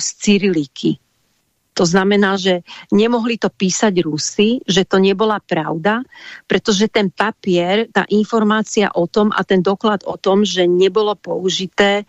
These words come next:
to zvukové dielo, tak nie je písané azbukou, ale je písané na poli azbukou a na poli cyrilikou. Takže je to podvrh.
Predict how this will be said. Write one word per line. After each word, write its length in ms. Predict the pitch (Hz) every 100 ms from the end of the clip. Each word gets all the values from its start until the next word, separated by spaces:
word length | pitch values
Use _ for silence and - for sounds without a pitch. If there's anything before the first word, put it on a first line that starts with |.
| - - -
to 80 |
zvukové 720 | 180 160 165 208 240 196 175 147 _
dielo, 800 | - 190 175 170 180 165 190 240 - - - -
tak 240 | 202 170 -
nie 480 | - 196 214 220 240
je 60 | 202
písané 720 | - 190 175 - 214 214 196
azbukou, 960 | - 175 170 165 175 - 190 185 220 -
ale 320 | 190 196 196
je 80 | 175
písané 560 | - 208 - 233 202
na 160 | 175 180
poli 320 | - 208 180
azbukou 640 | - 156 - 175 - 196 190
a 80 | -
na 160 | 170 165
poli 480 | - 170 170 170 -
cyrilikou. 880 | - 190 170 165 147 - - 220 - _ _ - -
Takže 320 | 202 165 185
je 20 | 190
to 80 | 185
podvrh. 720 | - - 156 156 170 - -